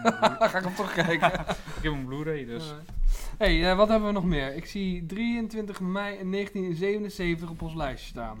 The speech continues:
Speaker 1: Ja.
Speaker 2: Dan begint de treinkaping bij de Punt door de Zuid-Molukkers.
Speaker 1: Ja, dat is best wel, eh, een roerige tijd geweest. Eh, ik weet niet of je een beetje op de hoogte bent van wat er gebeurd is.
Speaker 2: Ja.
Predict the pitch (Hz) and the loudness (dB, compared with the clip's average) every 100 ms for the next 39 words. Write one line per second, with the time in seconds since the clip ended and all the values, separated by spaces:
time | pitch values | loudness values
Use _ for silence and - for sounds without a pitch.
0 | 131 123 143 113 - - - 151 147 175 | -6 0 0 0 -4 -8 -10 -10 -6 -6
1 | - 156 185 190 196 185 175 170 160 156 | -6 -10 -8 -6 -4 -2 -4 -4 -6 -8
2 | 139 175 165 - - 151 156 147 143 - | -10 -10 -10 -12 -18 -14 -12 -12 -14 -18
3 | - - - 135 135 147 - 139 170 - | -20 -20 -18 -16 -12 -14 -12 -14 -14 -16
4 | 120 127 139 107 110 123 - - 156 - | -10 -6 -6 -8 -12 -18 -18 -16 -16 -12
5 | 151 147 147 147 143 143 147 143 135 151 | -10 -10 -8 -8 -8 -8 -12 -14 -18 -12
6 | 151 170 143 - 202 202 - 143 127 117 | -8 -8 -10 -14 -14 -16 -16 -14 -14 -16
7 | - 127 120 120 - - - - - - | -18 -18 -16 -18 -20 -20 -20 -20 -20 -18
8 | 135 135 123 127 143 143 - 127 127 135 | -14 -12 -10 -10 -10 -12 -14 -14 -14 -14
9 | 120 120 120 120 120 127 117 123 120 127 | -14 -14 -14 -16 -16 -18 -18 -18 -16 -14
10 | 151 - _ - - - - - - - | -16 -18 _ -20 -18 -18 -20 -20 -20 -20
11 | - 113 104 104 | -18 -16 -14 -16